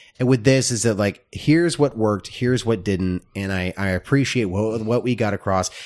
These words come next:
And he also, he throws mad shade at, like, he doesn't outright call out Ridley Scott,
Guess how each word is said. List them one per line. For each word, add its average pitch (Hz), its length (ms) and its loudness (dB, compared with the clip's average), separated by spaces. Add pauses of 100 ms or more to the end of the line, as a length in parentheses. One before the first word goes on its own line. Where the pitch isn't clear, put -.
And 113 120 0
he 107 120 -2 (120)
also, 117 760 -2 (300)
he 135 180 4
throws 123 400 2
mad 104 580 0
shade 107 680 0 (320)
at, 104 260 -4
like, 98 320 -6 (400)
he - 120 0
doesn't 247 300 2
outright 123 400 0
call 113 480 0
out 98 280 -2
Ridley 135 320 2
Scott, 151 480 2